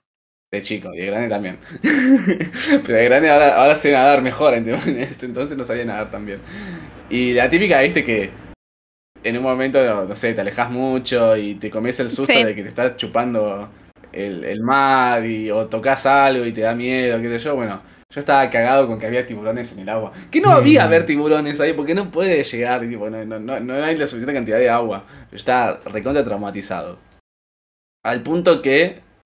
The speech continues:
Speaker 1: no podí-, o sea, no, no volvimos a Necochea durante mucho tiempo.
Speaker 3: <laughs>
Speaker 1: Eh,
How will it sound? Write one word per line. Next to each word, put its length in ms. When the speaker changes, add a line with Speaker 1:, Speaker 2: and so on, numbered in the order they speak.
Speaker 1:
no 200
podí-, 240
o 80
sea, 180
no, 560
no 180
volvimos 540
a 80
Necochea 580
durante 260
mucho 260
tiempo. 280
Speaker 3:
<laughs> 520
Speaker 1:
Eh, 720